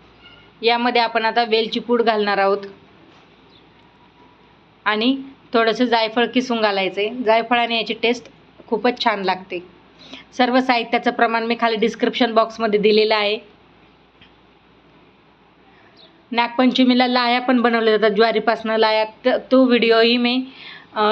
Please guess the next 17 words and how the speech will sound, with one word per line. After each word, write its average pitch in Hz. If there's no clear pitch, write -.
या 233
अगोदर 233
बनवलेला 226
आहे, 208
त्याची 226
लिंक 214
मी 240
खाली 226
डिस्क्रिप्शन 214
बॉक्समध्ये 220
दिलेली 220
आहे. 175
सारण 240
आपलं 240
तयार 240
झालेलं 214
आहे 208